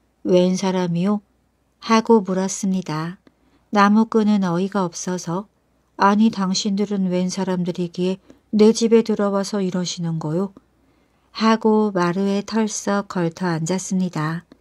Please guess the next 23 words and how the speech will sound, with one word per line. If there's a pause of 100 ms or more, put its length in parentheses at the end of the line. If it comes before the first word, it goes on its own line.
(360)
그러니까
그
사람들은
서로
얼굴을
마주보며 (1200)
"그
참
별
양반도
다
있지. (420)
남의
집에
들어와서
주인
너러
누구냐고
물으니 (260)
이런
법이
어디
있담?"